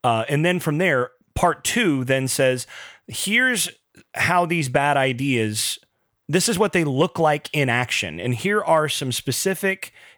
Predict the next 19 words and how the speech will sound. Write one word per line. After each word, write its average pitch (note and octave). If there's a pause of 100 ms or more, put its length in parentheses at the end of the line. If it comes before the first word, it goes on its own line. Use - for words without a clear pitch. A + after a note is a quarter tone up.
(140)
examples A#2+
of C3 (260)
where D#3
we E3
see B2+
these A#2
bad B2+
ideas A#2 (1080)
in D#3+
the B2+
real E3+
world A#2 (460)
and C3
the B2+
consequences A#2+
that A#2+
they're A#2+
bringing A#2
about." G2